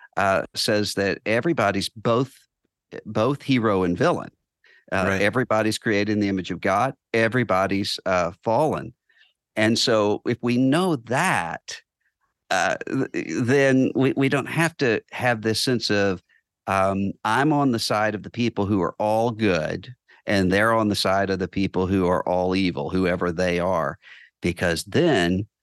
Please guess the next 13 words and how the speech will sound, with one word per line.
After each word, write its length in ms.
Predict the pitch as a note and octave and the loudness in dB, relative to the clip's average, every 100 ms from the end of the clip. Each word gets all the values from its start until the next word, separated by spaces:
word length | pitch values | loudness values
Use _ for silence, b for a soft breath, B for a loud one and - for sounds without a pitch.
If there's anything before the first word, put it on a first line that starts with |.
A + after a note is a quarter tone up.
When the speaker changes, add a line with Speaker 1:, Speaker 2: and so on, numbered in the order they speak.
| _ | _
Speaker 1:
uh, 240 | - F#2 E2 - | -2 0 0 0
you 220 | G2 G2 - | 0 0 0
ultimately 600 | D#3 G#3 G3 D3 G#2 G#2 | -2 0 -2 -2 -2 -2
start 400 | - G2 F2+ - | 0 -2 -2 -4
to 100 | F#2 | -4
see 540 | - F#2+ F2 D#2 D#2+ - | -2 0 0 -2 -6 -4
that 260 | F#2+ E2+ - _ _ | -2 -2 -4 _ _
your 260 | F#2 F#2+ C3 | -2 0 0
side 460 | - A#2+ B2 C3 | 0 0 2 0
is 200 | B2+ A#2 | 0 -2
not 380 | G#2 G2+ B2+ B2 | 0 2 2 0
all 180 | F2+ E2 | -2 -2
good. 460 | E2 D#2+ D2+ A2 | -4 -4 -4 -6